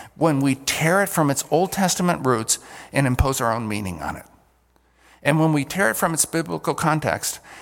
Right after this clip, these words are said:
it's usually because we're rushing past what it says about Jesus in order to see what it says about us.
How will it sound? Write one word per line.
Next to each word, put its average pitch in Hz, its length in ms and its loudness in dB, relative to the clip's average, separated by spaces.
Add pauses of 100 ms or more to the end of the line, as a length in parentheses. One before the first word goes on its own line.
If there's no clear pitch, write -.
(180)
it's 139 280 0
usually 180 340 2
because 135 460 0
we're 139 140 0
rushing 180 460 2
past - 520 0
what 131 200 2
it 120 140 -8
says 143 380 2
about 123 340 0
Jesus 151 800 0 (680)
in 139 160 2
order 160 220 0
to 151 60 -2
see 165 220 2
what 156 140 -2
it 151 80 -4
says 147 260 -2
about 147 300 -2
us. - 460 -6